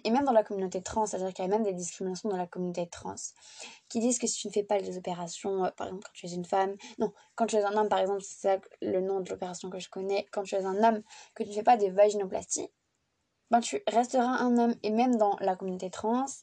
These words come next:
c'est quelque chose qui tourne beaucoup, une information qui tourne beaucoup, qui est fausse et dont beaucoup de personnes essaient de lutter contre, notamment moi.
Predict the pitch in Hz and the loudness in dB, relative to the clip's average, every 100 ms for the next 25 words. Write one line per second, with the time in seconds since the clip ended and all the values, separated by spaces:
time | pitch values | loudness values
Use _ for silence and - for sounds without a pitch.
0 | _ - - _ - 240 208 233 233 220 | _ -20 -20 _ -6 -2 0 -2 -4 -6
1 | 202 196 190 - 226 196 190 185 214 196 | -4 -4 -4 0 0 0 -4 -4 -4 -6
2 | 190 185 190 - 180 180 226 - - 226 | -2 -2 -4 -6 -4 -2 -2 -4 0 4
3 | 202 - 233 294 - 208 202 220 - 202 | 4 8 8 8 2 0 2 -2 -4 -6
4 | 226 233 214 190 208 233 208 214 185 175 | -4 0 0 0 -2 -4 -6 -4 -2 -4
5 | 233 - - - 175 240 - - _ _ | -8 -10 -12 -6 -4 -2 -4 -14 _ _
6 | _ - - - _ - 185 180 175 175 | _ -20 -20 -20 _ -8 -4 -4 -4 -6
7 | 170 | -10